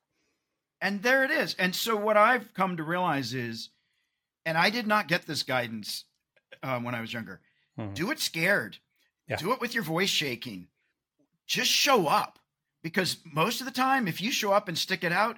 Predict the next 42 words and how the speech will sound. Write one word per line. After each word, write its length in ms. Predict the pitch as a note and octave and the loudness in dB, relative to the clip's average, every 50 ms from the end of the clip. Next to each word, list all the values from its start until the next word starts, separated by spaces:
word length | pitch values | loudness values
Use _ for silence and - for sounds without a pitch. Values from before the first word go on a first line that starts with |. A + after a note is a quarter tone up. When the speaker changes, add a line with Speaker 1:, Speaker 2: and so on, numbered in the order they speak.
| _ | _
Speaker 1:
everybody 400 | - G#3+ A3+ A3 E3 F#3 F3+ F3 | -2 -2 -2 0 0 0 2 4
else 200 | F3+ G3 G#3 G3+ | 4 4 2 2
is 100 | F3+ D#3+ | -2 -6
gonna 180 | - E3 D#3 D3+ | -4 -4 -6 -4
drop 320 | C3+ D3 D#3+ D#3 D#3+ - | -2 0 0 0 2 2
out 100 | D3+ D3 | 0 0
anyway. 420 | D3 E3+ G#3+ G3 D#3 C#3 C3 C3 C3 - - - _ | 0 -2 -2 -2 -2 -4 -4 -4 -8 -12 -18 -8 _
And 160 | D3+ E3+ E3 | -4 -4 -2
you 160 | E3 G#3+ C4 | 0 -2 -2
just 240 | G3+ G3 F#3 D#3+ D3+ | 0 0 -2 -2 -2
win 340 | C#3 C#3+ D#3+ F3+ G3 G3 F#3 | -2 -2 0 0 0 0 -2
by 280 | D3 - C#3+ C#3 C#3 - _ _ _ _ _ _ _ _ | -2 -2 -4 -4 -4 -6 _ _ _ _ _ _ _ _
pure 400 | - - G3+ G3+ G3+ G3+ G3+ F#3 - _ | -2 2 4 6 6 6 4 2 -2 _
perseverance. 1040 | - - - F#3 E3+ - - D3+ C3+ C#3 F3 F#3 F3 D#3+ C3 A2+ A#2+ C3+ - - - - - | -12 -6 -4 -2 -2 -2 -2 -4 0 4 4 6 6 4 2 0 -2 -2 -2 -2 -2 -4 0
<laughs> 40 | |
Speaker 2:
Yeah. 180 | - C3+ A2+ - - _ G#3+ E3+ - _ _ _ D#3 D3+ - _ _ _ _ | 2 2 2 2 -2 _ -14 -14 -14 _ _ _ -20 -20 -20 _ _ _ _
Yep. 200 | C3+ C3+ C#3+ C#3 - _ _ _ _ _ - _ _ _ - | 4 4 4 2 -2 _ _ _ _ _ -20 _ _ _ 0
It's 160 | C#3+ C#3 - | 0 2 2
the 60 | - | 2
same 260 | - - E3 E3 E3+ E3+ | 6 8 8 8 10 8
thing 180 | F3 D#3 D3+ | 8 8 8
I've 140 | C#3+ C3+ - | 6 6 6
told 220 | - D#3 D3+ C#3 | 8 8 8 8
people 240 | - E3 C#3 - D3+ C3 | 6 0 2 4 4 6
about 240 | C3 C3+ A#2+ A2+ | 6 6 4 8
business 360 | B2+ C3+ C#3 C3 A#2+ A#2 A2+ - | 6 6 6 6 4 0 4 6
all 220 | B2 A#2 A2 A2+ | 6 6 8 6
along. 340 | A2+ A2+ A2+ A#2 A#2 A2+ A#2 | 6 6 4 4 4 2 2
You 60 | A#2 | 4
know, 140 | A#2+ A#2 A2 A#2+ | 4 4 4 2
it, 160 | C#3 C#3 - | 0 -2 -2
it, 160 | D3 D3+ C#3+ - | -2 -2 2 4
people 240 | E3+ D#3 - D3+ C3+ | 2 4 4 4 4
will 120 | C3+ C3 | 6 6
ask, 280 | B2+ C3+ C3+ B2+ - - | 8 6 6 4 4 2
"Well, 180 | C#3+ A#2+ - - - - - - - | 2 2 2 0 -14 -20 -20 -4 0
you 60 | C3+ | 2
know, 80 | C3 B2 | 2 4
what's 220 | C3 F3 F3 - | 4 4 2 2
your, 220 | F#3 E3+ D3+ C#3 C#3 | 2 4 6 6 4
what's 280 | C3+ C3+ D3+ E3 - - | 4 2 2 2 2 0
your 260 | F#3 E3+ D#3 C#3+ | 0 0 0 -2